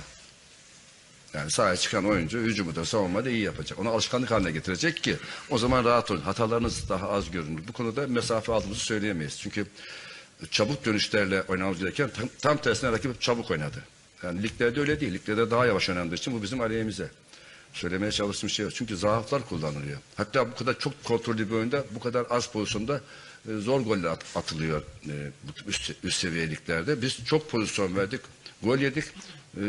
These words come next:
çok pozisyona gidip gol attık. Bu evet seyirci açısından renkli ama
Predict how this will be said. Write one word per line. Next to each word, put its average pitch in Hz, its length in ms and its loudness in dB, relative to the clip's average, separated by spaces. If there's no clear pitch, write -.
çok 143 240 2
pozisyona 113 320 2
gidip 117 220 -2
gol 117 140 4
attık. - 280 -2
Bu 120 200 -2
evet 110 340 0
seyirci 101 360 2
açısından 101 400 2
renkli 113 380 0
ama 92 280 2